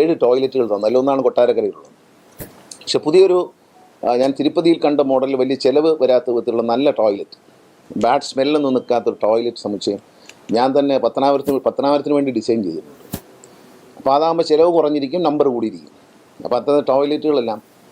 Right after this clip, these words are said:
ഒന്ന് നവീകരിക്കുകയും അത് മെയിൻറ്റെയിൻ ചെയ്യാനുള്ളൊരു സംവിധാനം കൂടി ഉണ്ടാക്കും. യാത്രക്കാർക്ക്, അതുപോലെ ഈ ബസ് പോകുന്ന സ്ഥലങ്ങളിൽ ഭക്ഷണം കഴിക്കാൻ വേണ്ടി നിർത്തി കൊടുക്കാറുണ്ട് ഡ്രൈവേഴ്സും കണ്ടക്ടേഴ്സും.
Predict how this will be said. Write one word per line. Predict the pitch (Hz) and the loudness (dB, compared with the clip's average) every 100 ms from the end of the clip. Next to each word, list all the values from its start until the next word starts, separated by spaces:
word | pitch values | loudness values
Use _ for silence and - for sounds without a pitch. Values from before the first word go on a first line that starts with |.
| _ _ - | _ _ -4
ഒന്ന് | 110 110 | -2 0
നവീകരിക്കുകയും | 110 127 127 107 98 85 - _ _ _ _ - 113 | 0 0 0 -2 -6 -8 -14 _ _ _ _ -8 -2
അത് | 120 123 | 0 0
മെയിൻറ്റെയിൻ | 143 170 165 | 0 2 0
ചെയ്യാനുള്ളൊരു | 131 120 117 - | 0 0 -2 -4
സംവിധാനം | 104 120 120 113 98 | -4 -2 0 -2 -4
കൂടി | 92 107 _ - - - - 120 | -10 -18 _ -20 -20 -20 -6 -2
ഉണ്ടാക്കും. | 110 101 82 98 | 0 -2 -2 -2
യാത്രക്കാർക്ക്, | 117 127 123 117 - 113 - _ _ _ _ _ _ _ _ _ _ _ _ _ _ - - | 0 0 2 0 0 -8 -10 _ _ _ _ _ _ _ _ _ _ _ _ _ _ -20 -6
അതുപോലെ | 135 143 151 | 0 2 2
ഈ | 143 | 0
ബസ് | 147 180 151 | 0 -2 2
പോകുന്ന | 156 165 156 | 0 0 0
സ്ഥലങ്ങളിൽ | 143 143 131 127 120 | 0 0 0 0 -4
ഭക്ഷണം | 123 156 160 | -4 -2 0
കഴിക്കാൻ | 143 _ _ - | 0 _ _ -14
വേണ്ടി | - - - - - - - - - 135 | -12 -12 -18 -20 -20 -20 -20 -16 -2 -2
നിർത്തി | 156 160 | 0 -2
കൊടുക്കാറുണ്ട് | 139 113 107 95 90 87 | 0 0 0 -2 -8 -2
ഡ്രൈവേഴ്സും | 104 110 110 107 95 | -2 2 0 0 -4
കണ്ടക്ടേഴ്സും. | 90 82 73 - - | -4 -6 -8 -8 -16